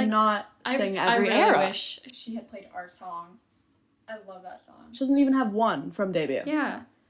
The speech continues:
Speaker 2: How can she call it the Eras Tour? <laughs>
Speaker 1: I know.
Speaker 2: This is me being critical.
Speaker 1: It's the
Speaker 2: <laughs>
Speaker 1: Eras minus one tour.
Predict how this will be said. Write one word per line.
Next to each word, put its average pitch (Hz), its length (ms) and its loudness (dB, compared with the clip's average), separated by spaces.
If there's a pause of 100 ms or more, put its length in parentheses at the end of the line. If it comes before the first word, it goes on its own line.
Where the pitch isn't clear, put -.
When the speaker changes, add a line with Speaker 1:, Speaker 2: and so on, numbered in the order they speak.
(200)
Speaker 2:
How 277 140 2
can 320 160 0
she 294 100 -2
call 220 200 4
it 208 60 -6
the 170 100 -4
Eras 165 260 0
Tour? 151 380 -6
<laughs> - 40 -4
Speaker 1:
I 269 500 2
know. 294 320 0
Speaker 2:
This 254 160 6
is 349 120 4
me 220 140 6
being 202 200 2
critical. 180 400 4 (200)
Speaker 1:
It's 240 60 6
the 523 100 4
Speaker 2:
<laughs> 494 40 6
Speaker 1:
Eras - 360 2
minus 214 460 -8
one 190 280 -8
tour. - 500 -10